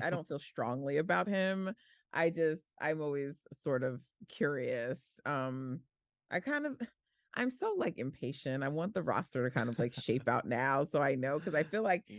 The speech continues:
Speaker 1: on
Speaker 2: Yeah.
Speaker 1: some level it makes it hard to sort of talk about the team and, like, what we may see and what may happen, 'cause I don't even know the lineups. I don't know who's gonna be.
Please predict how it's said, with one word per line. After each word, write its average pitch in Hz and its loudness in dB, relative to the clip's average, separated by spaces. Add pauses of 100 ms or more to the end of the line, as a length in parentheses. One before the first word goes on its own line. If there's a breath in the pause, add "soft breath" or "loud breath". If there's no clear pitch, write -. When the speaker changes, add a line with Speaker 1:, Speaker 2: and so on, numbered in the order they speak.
(120)
Speaker 1:
on 180 0
Speaker 2:
Yeah. 180 -8
Speaker 1:
some 180 2
level 147 0
it 139 -4
makes 151 -8
it - -6
hard 131 0
to 175 -10
sort 143 -2
of 127 -4
talk - -2
about 123 0
the 147 2
team 143 0
and, 127 0 (280 loud breath)
like, 147 4 (260)
what 131 2
we 147 2
may 131 -2
see 262 4
and 147 6
what 131 -4
may 127 -4
happen, 247 2
'cause 123 -4
I 127 -4
don't 131 -6
even 120 -4
know 127 -2
the 123 -2
lineups. 247 4
I 156 6
don't 127 2
know 120 -4
who's 160 -6
gonna 139 0
be. 214 -4